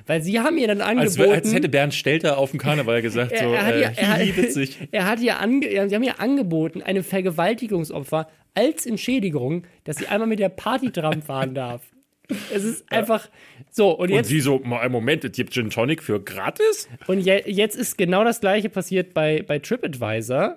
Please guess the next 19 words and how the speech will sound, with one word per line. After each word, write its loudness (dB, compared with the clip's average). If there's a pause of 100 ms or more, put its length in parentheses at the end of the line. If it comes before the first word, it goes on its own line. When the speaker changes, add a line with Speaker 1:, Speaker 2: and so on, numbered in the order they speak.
Speaker 1:
Ähm, -2
kennt -4
man -2
bestimmt, -4
äh, -4
also -6
diese -8
Plattform, -4
wo -4
man, -2 (380)
äh, -6
ja, -8
Hotels, -4
Restaurants -6
und -6
so -8
weiter -4
bewerten -2
kann. -6